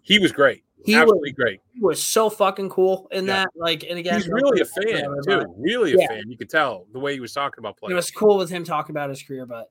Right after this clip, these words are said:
Speaker 1: Yeah.
Speaker 2: neither here nor there. Um, but cool, good on Florida. Uh, New Jersey Devils center Erik Haula became the first player in Stanley Cup playoff history to be eliminated by the same opponent in three consecutive postseasons while playing for three different teams. Nashville in twenty twenty-one,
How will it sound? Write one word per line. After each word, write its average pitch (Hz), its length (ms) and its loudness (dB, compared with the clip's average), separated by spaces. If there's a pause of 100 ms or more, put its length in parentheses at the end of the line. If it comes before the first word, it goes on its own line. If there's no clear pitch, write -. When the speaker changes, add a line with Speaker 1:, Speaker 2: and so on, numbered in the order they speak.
(260)
Speaker 1:
Yeah. 170 140 -2
Speaker 2:
neither 156 120 -4
here 143 180 -10
nor 131 180 -8
there. 98 220 -16 (300)
Um, 135 560 -8 (140)
but 151 100 -6
cool, 190 260 0
good 165 200 -6
on 160 120 -4
Florida. 147 400 -6 (580)
Uh, 143 280 0
New 151 180 -4
Jersey 190 300 0
Devils 185 320 0
center 185 220 -4
Erik 160 280 -6
Haula 170 520 0
became 160 240 -10
the 151 60 -8
first 170 300 -8
player 165 220 -6
in 156 80 -10
Stanley 156 260 -8
Cup 143 180 -10
playoff 143 240 -2
history 160 280 -8
to 160 60 -6
be 151 100 -6
eliminated 151 400 -6
by 143 100 -6
the 135 80 -12
same 160 320 -8
opponent 151 440 -10
in 131 100 -18
three 160 240 -8
consecutive 151 520 -8
postseasons 139 540 -10
while 127 120 -8
playing 135 320 -12
for 127 120 -20
three 139 240 -12
different 131 300 -12
teams. 104 340 -18
Nashville 147 400 -4
in 147 60 -8
twenty 139 260 -10
twenty-one, 156 480 -4